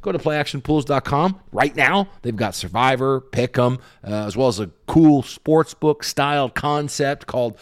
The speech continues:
Build Your Bankroll. So play action pools dot com, that's your new home for all your office sports pools. Well, I've been wanting to stay away from this subject,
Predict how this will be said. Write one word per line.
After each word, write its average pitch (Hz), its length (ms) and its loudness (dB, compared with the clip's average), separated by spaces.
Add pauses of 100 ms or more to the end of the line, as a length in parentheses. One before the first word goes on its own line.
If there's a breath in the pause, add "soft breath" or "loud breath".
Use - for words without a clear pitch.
(240 loud breath)
Build 151 380 0
Your 147 100 2
Bankroll. 117 500 0
So 120 200 2 (240 soft breath)
play 196 160 0
action 190 320 0
pools 180 280 4
dot 127 220 4
com, 190 320 4 (240 loud breath)
that's 208 300 4
your 143 100 -2
new 120 160 0
home 156 320 2 (300 loud breath)
for 147 220 -2
all 143 340 4
your 143 260 -2
office 120 500 0
sports - 540 -2
pools. 101 520 -2
Well, 165 400 2 (540 soft breath)
I've 247 300 4
been 185 400 2
wanting 170 440 2
to 135 60 0
stay 165 280 2
away 143 320 4
from 151 200 -2
this 147 160 0
subject, 156 540 0